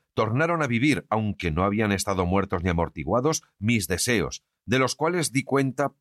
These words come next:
por mi mal, a don Fernando, por parecerme que, en la ley de la mucha amistad que mostraba, no le debía encubrir nada. Alabéle la hermosura, donaire y discreción de Lucinda de tal manera que mis alabanzas movieron en él los deseos de querer ver doncella de tantas buenas partes adornada.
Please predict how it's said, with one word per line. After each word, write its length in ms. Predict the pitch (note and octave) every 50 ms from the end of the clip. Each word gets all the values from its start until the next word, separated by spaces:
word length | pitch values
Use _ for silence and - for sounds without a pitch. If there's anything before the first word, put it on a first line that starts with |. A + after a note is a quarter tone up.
| _ _
por 160 | G#2+ F#2 F2
mi 160 | E2 E2+ E2+
mal, 320 | F2 G2 G2+ G2+ G2+ G#2 - _ _ _ _ _ _ _ _ F#2
a 80 | F#2+
don 160 | F2 F#2+ F#2
Fernando, 640 | - - G2 E2+ E2 F2+ G#2 - F2+ D2 C2+ C2 - _ _ _ _
por 200 | - G#2 G2+ -
parecerme 680 | - G#2+ G2+ G2 F#2+ - C3+ C#3 C#3+ C#3+ D3+ D#3 D#3
que, 280 | - G#2 G2+ F#2 G2 -
en 180 | B2+ A#2 G#2 G2
la 120 | G2 F#2+
ley 240 | G2+ B2+ D3+ C#3 A2+ D#2
de 160 | C#2+ F2 D#2+
la 120 | D2 D2+ D#2+
mucha 380 | G2 C#3+ D#3 D3+ - A#2 G#2+
amistad 380 | G2+ F2+ F2 E2 - G2 F2 -
que 140 | - - D2
mostraba, 520 | C#2 B1+ - - F#2+ F#2 E2+ F2+ E2+ - _ _ _ _
no 180 | F#2+ G#2 C3+ D3+
le 120 | D#3+ D3+
debía 340 | C#3+ C3 B2+ C#3+ D3 B2+ A2
encubrir 420 | G2 - - G2 F2+ F#2 F2 D2
nada. 360 | C#2+ D2+ D2 C#2 A#1 - - _ _ _ _ _ _ _ _ _
Alabéle 480 | - F2 F#2 F#2 F2+ G2+ B2 C3 C3 C3
la 140 | B2+ B2 B2
hermosura, 640 | A#2+ A2+ G#2+ G2+ F#2 - - A#2+ C#3 C3+ C3 B2+
donaire 460 | A2+ G#2 F#2 G2+ A#2 C#3+ C#3+ C3 C#3 C3+
y 80 | B2+
discreción 580 | A#2 A#2+ G#2 - - G2+ F2+ - - C3+ C#3 C3+
de 80 | C3
Lucinda 540 | B2+ A#2+ G#2+ - - C3+ C3 B2 A2+ A#2 A2+
de 120 | G#2 G#2 G2
tal 300 | - C3 C#3 D3+ D3+ C#3+
manera 500 | C3+ A#2+ A2 A#2 A#2 G2+ G#2 G2 - _ _ _ _ _
que 100 | G#2+ G#2+
mis 200 | G#2 G2+ - G#2
alabanzas 560 | G2+ G2+ G2 A2+ C#3+ D#3 D3 - E3 D#3 -
movieron 480 | A2 G2+ G2 G2 C3 D#3+ D#3 D3+ C#3 B2
en 100 | A2+ B2
él 140 | C3+ C3 A#2+
los 220 | G2+ F2+ D#2+ D2
deseos 440 | E2+ D#2+ - - A2 A#2 A#2 A2+ E2+
de 140 | F#2 F2+ -
querer 320 | - E2+ G2 A2+ G#2 F2+
ver 200 | F#2+ A#2+ A#2 A2
doncella 540 | G2 F2+ E2+ D#2+ - - D3 D#3 A#2 G2+ D#2+
de 140 | D#2+ D#2 D2+
tantas 640 | - _ - A2+ A#2 B2+ B2 - - A#2+ A#2 E2
buenas 340 | D#2 F2 G2+ G2+ G2 G2 -
partes 420 | - G2 G2 E2+ - - D2+ - E2
adornada. 540 | D#2+ D2+ C#2+ C2+ D2 D2+ C#2 A#1 A#1 -